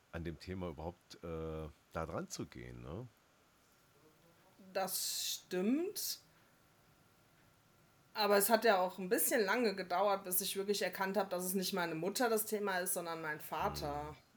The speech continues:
Speaker 2: Und das war
Speaker 1: Mhm.
Speaker 2: so die Herausforderung daran. Und ja, meine
Speaker 1: Mhm.
Speaker 2: Mutter, das ist meine Mutter halt. Und <clears throat> aber jetzt ist es alles fein.
Speaker 1: Mhm.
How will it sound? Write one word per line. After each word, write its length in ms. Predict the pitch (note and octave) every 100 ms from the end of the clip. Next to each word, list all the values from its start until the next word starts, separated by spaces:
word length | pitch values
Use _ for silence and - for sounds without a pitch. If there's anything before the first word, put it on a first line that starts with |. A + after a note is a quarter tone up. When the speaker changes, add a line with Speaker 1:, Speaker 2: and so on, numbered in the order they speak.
| _
Speaker 2:
Und 220 | E3 E3
das 260 | E3 D#3+ D#3
war 420 | D#3 D3 C#3 C3
Speaker 1:
Mhm. 20 |
Speaker 2:
so 260 | D3 D#3+ D#3 D3+
die 100 | D#3
Herausforderung 880 | D3 C3+ D3 - D#3 C#3+ D3 D#3 D#3
daran. 600 | C#3+ - - G2 D3+ D#3 - -
Und 240 | - D#3 E3 - - - -
ja, 320 | A2 E3 D#3 C#3
meine 220 | D3+ D#3
Speaker 1:
Mhm. 20 |
Speaker 2:
Mutter, 520 | D#3+ D#3+ - E3 D#3 - - - -
das 200 | D#3 -
ist 280 | D3 - -
meine 200 | D#3 D#3+
Mutter 400 | E3 D#3+ E3 D3+
halt. 300 | D3 D3 D3
Und 320 | C#3+ D3 - - _ - - - - - - - - - - _ _ _ - _ -
<clears throat> 960 | B3+ A#3+ G3 - - - - - _
aber 220 | D#3+ E3 D#3
jetzt 280 | D3 -
ist 200 | - -
es 180 | D3 -
alles 380 | - F2 C#3+ -
fein. 480 | - D3+ - D#3 D#3 - - - - - _ _ _ _ -
Speaker 1:
Mhm. 600 | E2 D#2 D2 C#2+ C#2+